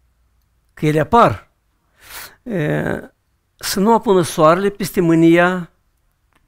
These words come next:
noastră, ă, să fii îndrăzneț ca să știi să ce iertare. Scuză-mă. Și atunci toate întrebările se rezolvă, se pun la punct.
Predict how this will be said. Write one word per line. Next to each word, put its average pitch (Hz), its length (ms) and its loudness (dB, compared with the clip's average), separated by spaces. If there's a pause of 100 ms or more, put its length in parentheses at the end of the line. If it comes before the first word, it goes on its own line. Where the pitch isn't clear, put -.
(220)
noastră, 120 400 -6 (640)
ă, 160 600 -2
să - 180 -8
fii 233 180 -4
îndrăzneț 185 680 0
ca 185 200 -2
să - 140 -4
știi 226 300 -6
să - 160 -10
ce - 180 -8
iertare. 151 680 -2 (1000)
Scuză-mă. 147 720 -2 (540)
Și - 140 -6
atunci 254 400 0 (200)
toate 392 220 -4
întrebările 202 440 -4
se 180 140 -8
rezolvă, 180 440 -8
se - 140 -14
pun - 220 -10
la - 100 -4
punct. - 380 -14